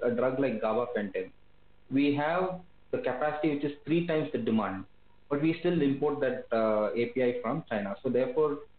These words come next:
we have the capacities. Now, how do we ensure that we leverage those capacities, build in efficiencies, improve asset utilization, and at the same time, bri-, build in resilience,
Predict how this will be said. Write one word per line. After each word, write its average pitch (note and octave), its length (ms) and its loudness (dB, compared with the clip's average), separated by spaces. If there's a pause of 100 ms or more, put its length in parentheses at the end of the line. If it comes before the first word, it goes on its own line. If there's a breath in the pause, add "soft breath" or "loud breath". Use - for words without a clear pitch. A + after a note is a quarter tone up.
we C3+ 180 2
have D#3+ 220 0
the E3+ 60 2
capacities. C3+ 600 -4
Now, C3 180 0
how C#3+ 140 2
do E3+ 100 2
we E3 400 2
ensure B2 340 2
that B2 200 0
we A#2+ 140 2
leverage C#3 500 2
those C#3 180 -4
capacities, C3+ 580 -2 (540)
build C#3 220 4
in D3 80 2
efficiencies, C3+ 760 0 (180)
improve B2+ 320 4
asset B2 280 -2
utilization, A#2+ 800 0
and B2+ 120 4
at A#2+ 100 0
the A#2 140 2
same B2+ 240 0
time, D#3+ 240 0 (400)
bri-, B2 240 2
build A#2+ 260 2
in B2 140 2
resilience, A2+ 580 2